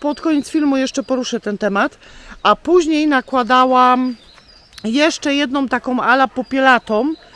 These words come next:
na to, na drugi dzień, tak żeby zrobić odstęp. No dzisiaj moje włosy nie wyglądają, bo tak jak mówię, to jest przetrzymane, bo chcę dzisiaj właśnie umyć głowę wieczorem albo jutro rano, żeby na tego fryzjera mieć takie, wiecie, świeże. Chcę sobie tutaj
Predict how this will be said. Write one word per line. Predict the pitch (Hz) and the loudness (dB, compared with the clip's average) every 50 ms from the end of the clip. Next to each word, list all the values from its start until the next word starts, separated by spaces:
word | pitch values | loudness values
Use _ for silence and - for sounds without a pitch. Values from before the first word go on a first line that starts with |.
| - - - | -20 -8 -2
na | 233 247 254 - | 2 2 2 2
to, | - 403 | 0 0
na | 427 480 480 320 | 0 0 0 2
drugi | 403 403 302 320 294 | 0 0 0 0 0
dzień, | 320 302 247 226 214 | 0 0 0 0 -2
tak | 233 233 214 | -4 -4 -4
żeby | 226 262 214 254 | -4 -4 -4 -4
zrobić | 220 254 254 208 214 - - | -4 -4 -6 -6 -6 -6 -6
odstęp. | 240 214 - - - 226 247 277 - - - - - - - - - _ | -6 -6 -8 -6 -4 -4 -4 -4 -6 -10 -20 -20 -20 -20 -20 -20 -16 _
No | 202 226 | -4 -2
dzisiaj | 233 233 - - 370 | -2 0 0 0 2
moje | 330 330 320 311 | 2 2 0 -2
włosy | 247 285 311 - - 302 | -2 -4 -6 -4 -4 -4
nie | 277 285 254 | -4 -2 -4
wyglądają, | 302 247 277 277 277 262 285 311 330 320 294 | -4 -4 -2 -2 0 0 0 0 0 0 0
bo | 247 - | -2 -4
tak | - 262 - | -6 -6 -8
jak | 294 269 - | -8 -4 -2
mówię, | 285 294 262 240 247 | -2 -2 -2 -2 -4
to | - 247 | -4 -4
jest | 254 240 - - - _ _ _ - _ _ _ _ - _ _ - - _ | -6 -6 -8 -14 -18 _ _ _ -20 _ _ _ _ -20 _ _ -20 -20 _
przetrzymane, | - - - 359 339 - - - 311 302 294 294 294 294 320 | -12 -4 -2 -2 -2 -2 -6 -6 -4 -2 -2 0 0 -2 -2
bo | 269 269 277 | -2 -4 -8
chcę | - - - 277 220 | -8 -8 -10 -10 -10
dzisiaj | 233 - - 302 233 | -10 -8 -8 -8 -6
właśnie | 226 269 254 - - 277 277 | -4 -6 -6 -4 -6 -4 -4
umyć | 285 269 254 240 208 214 | -2 -2 -4 -4 -6 -4
głowę | 226 269 262 233 247 | -4 -4 -2 -2 -4
wieczorem | 220 254 247 - 277 254 262 254 | -4 -6 -6 -6 -6 -4 -2 -2
albo | 254 269 302 247 262 | -2 -2 -2 -2 -4
jutro | 285 269 - - 254 262 | -6 -6 -6 -4 -4 -2
rano, | 247 247 233 220 220 233 262 254 - _ - - - _ _ _ _ _ _ | -2 -2 -2 0 -2 -2 -2 -4 -8 _ -20 -20 -20 _ _ _ _ _ _
żeby | - 247 214 269 | -10 -6 -4 -2
na | 277 277 269 | -4 -2 -4
tego | - 247 233 240 | -4 -8 -8 -10
fryzjera | - - 269 233 247 294 285 277 277 | -8 -10 -8 -4 -2 -2 -2 -2 -2
mieć | 262 262 254 208 - - - 247 254 - | -2 -4 -6 -6 -8 -8 -4 -4 -4 -4
takie, | - 262 - - 269 233 | -4 -8 -6 -6 -8 -6
wiecie, | 233 247 - - 214 214 | -6 -8 -8 -10 -12 -12
świeże. | - - 277 269 247 220 233 | -10 -6 -4 -4 -4 -4 -8
Chcę | - - 220 | -10 -12 -16
sobie | - - 247 233 | -8 -6 -8 -8
tutaj | - _ _ - 240 240 240 | -8 _ _ -8 -6 -6 -6